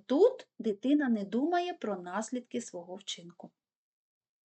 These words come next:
Сторінка тридцять п'ять, завдання друге. Розгляньте уважно шість малюночків.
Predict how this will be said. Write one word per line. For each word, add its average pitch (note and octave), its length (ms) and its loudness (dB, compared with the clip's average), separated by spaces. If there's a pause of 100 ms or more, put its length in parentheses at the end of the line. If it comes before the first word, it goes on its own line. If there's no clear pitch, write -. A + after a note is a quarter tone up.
(680)
Сторінка F4+ 520 0
тридцять C#4+ 480 0
п'ять, E4+ 360 0
завдання A3 500 2
друге. F3+ 440 -4 (160)
Розгляньте E4+ 520 0
уважно D4 440 4
шість C#4 320 -2
малюночків. B3+ 760 -2